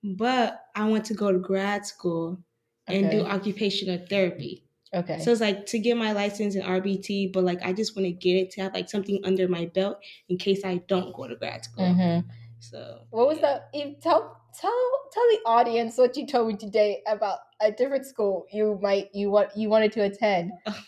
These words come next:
Speaker 2: 'Cause I'm still like, "What?"
Speaker 1: Oh, I wanted to attend famu, Florida Mechanical, oh, excuse me, Florida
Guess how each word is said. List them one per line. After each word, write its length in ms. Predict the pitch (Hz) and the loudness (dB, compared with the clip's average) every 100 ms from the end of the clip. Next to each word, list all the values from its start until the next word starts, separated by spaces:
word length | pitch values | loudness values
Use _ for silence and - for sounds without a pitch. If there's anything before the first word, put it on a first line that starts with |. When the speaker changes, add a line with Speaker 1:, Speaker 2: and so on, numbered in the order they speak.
| _ _ _ _ _ | _ _ _ _ _
Speaker 2:
'Cause 140 | - 302 | -2 2
I'm 200 | 302 320 403 | 4 2 4
still 280 | 302 277 | 6 6
like, 240 | 247 202 202 | 6 0 -4
"What?" 560 | 190 190 214 254 285 - - _ _ _ | -6 -4 2 2 0 -8 -20 _ _ _
Speaker 1:
Oh, 280 | 226 226 220 - | -6 -4 -4 -4
I 140 | 247 | -4
wanted 260 | 294 320 311 | -4 -4 -4
to 100 | 269 | -4
attend 640 | 233 226 233 214 208 214 208 - | -2 -2 -2 0 0 -2 -6 -8
famu, 720 | 220 262 285 240 220 226 262 - - | -4 -4 -2 2 2 2 -2 -10 -10
Florida 480 | 202 196 208 214 226 | -2 0 0 0 -2
Mechanical, 1000 | 226 220 220 233 208 214 214 220 220 - _ _ | -2 -6 -8 -6 -4 -4 -4 -4 -4 -8 _ _
oh, 120 | 202 190 | 0 0
excuse 300 | 180 - 185 | -2 -4 -4
me, 180 | 165 175 - _ _ _ | -4 -10 -16 _ _ _
Florida 340 | - 226 220 | -2 0 0